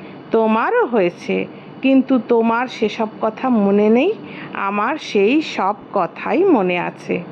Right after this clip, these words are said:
আবার সাধনার দ্বারাও এই চেতনা লাভ করা যায়। নিরঞ্জনার তীরে বোধিদ্রুমের তলায়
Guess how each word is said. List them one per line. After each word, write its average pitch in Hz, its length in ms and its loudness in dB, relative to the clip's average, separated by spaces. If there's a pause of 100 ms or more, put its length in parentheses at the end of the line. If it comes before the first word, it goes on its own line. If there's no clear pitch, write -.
(420)
আবার 269 480 -2 (320)
সাধনার 294 960 0
দ্বারাও 214 600 0 (320)
এই 233 380 2
চেতনা 208 540 2
লাভ 214 240 2 (140)
করা 202 280 -2
যায়। 170 440 -4 (480)
নিরঞ্জনার 320 840 4 (140)
তীরে 214 440 4
বোধিদ্রুমের 226 880 4 (120)
তলায় 202 540 0